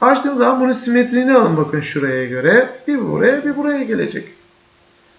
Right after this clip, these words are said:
Sonra alttaki iki taneyi arkadaşlar yukarı doğru kaydırmanız lazım ki bir numaralı şey, e, inşa edesiniz.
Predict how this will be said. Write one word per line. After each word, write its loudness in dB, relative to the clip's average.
Sonra 0
alttaki -2
iki -6
taneyi -2
arkadaşlar -2
yukarı -4
doğru -2
kaydırmanız -2
lazım 0
ki 2
bir 2
numaralı 2
şey, -2
e, -4
inşa -6
edesiniz. -2